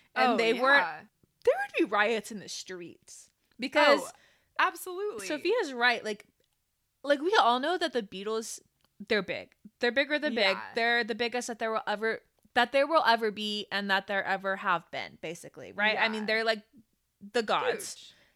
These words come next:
Speaker 1: They
Speaker 2: Yeah.
Speaker 1: have influenced everything, even if you don't think they have. Uh, they have.
Speaker 2: Yeah.
Speaker 1: And Taylor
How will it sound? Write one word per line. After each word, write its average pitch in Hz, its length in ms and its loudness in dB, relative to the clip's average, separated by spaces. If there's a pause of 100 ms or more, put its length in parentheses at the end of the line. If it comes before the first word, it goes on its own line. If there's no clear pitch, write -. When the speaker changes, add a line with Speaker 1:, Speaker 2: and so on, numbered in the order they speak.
(120)
Speaker 1:
They 226 340 0
Speaker 2:
Yeah. 370 120 -2
Speaker 1:
have 226 140 0
influenced 233 480 -6
everything, 202 580 -4 (360)
even 226 200 -8
if 220 80 -6
you 226 100 -10
don't 196 160 -2
think 196 140 -12
they 185 100 -4
have. 185 220 -6 (100)
Uh, 196 180 0
they 190 200 -4
have. - 340 -12 (600)
Speaker 2:
Yeah. 202 300 -8 (500)
Speaker 1:
And 254 500 -4 (300)
Taylor 254 480 0